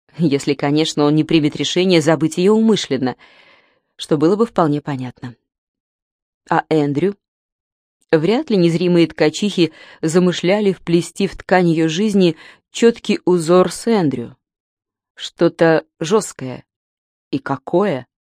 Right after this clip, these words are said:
Упорное, навязанное волей было в его... В чём? Определённо не в страсти. Сара решила не вспоминать выражение его лица, когда автобус наращивал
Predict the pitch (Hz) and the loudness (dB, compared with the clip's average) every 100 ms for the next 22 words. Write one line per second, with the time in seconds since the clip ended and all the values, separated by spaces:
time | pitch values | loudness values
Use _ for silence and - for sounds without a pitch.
0 | _ _ 160 - - 170 190 180 139 131 | _ _ -10 -8 0 2 2 0 -2 -4
1 | - _ _ _ - 165 175 170 190 208 | -10 _ _ _ -2 2 4 4 4 4
2 | 190 185 185 160 156 233 202 165 143 214 | 0 0 0 0 2 2 4 2 2 4
3 | 196 151 151 147 185 190 180 - _ _ | 4 2 -2 2 4 4 2 -4 _ _
4 | _ _ _ _ - - - 240 139 - | _ _ _ _ -20 -8 0 2 0 -6
5 | _ _ _ _ _ _ _ - - 190 | _ _ _ _ _ _ _ -14 -6 0
6 | 202 254 269 254 247 - 226 233 - 190 | 4 6 6 6 4 2 2 2 -2 -4
7 | 147 - - 139 143 _ _ _ _ _ | -4 -6 -10 -12 -12 _ _ _ _ _
8 | - 156 151 147 143 - 160 147 151 - | -2 2 2 2 0 -2 0 2 0 -2
9 | 151 156 202 196 143 147 139 147 143 139 | -2 0 0 -2 -2 0 0 0 0 0
10 | 147 170 - 143 139 139 147 - 180 151 | -2 -4 -4 -4 -4 -2 -2 0 -2 -2
11 | 143 151 160 147 - 135 | -4 -2 -2 -2 -4 -4